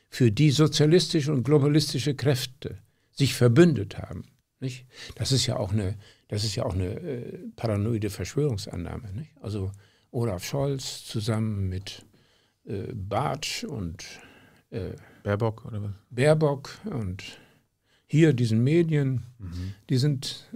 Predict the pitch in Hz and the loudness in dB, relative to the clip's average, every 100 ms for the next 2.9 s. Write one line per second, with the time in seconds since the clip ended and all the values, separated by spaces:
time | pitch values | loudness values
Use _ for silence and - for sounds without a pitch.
0 | - 120 160 175 135 - - 135 - 110 | -6 0 0 0 -4 -4 -6 -6 -2 -2
1 | 98 - 98 117 151 147 139 135 117 117 | -2 -4 -4 -4 -4 -4 -4 -2 2 2
2 | 95 87 90 - - - - 156 151 | 2 -4 -8 -12 -16 -14 0 4 6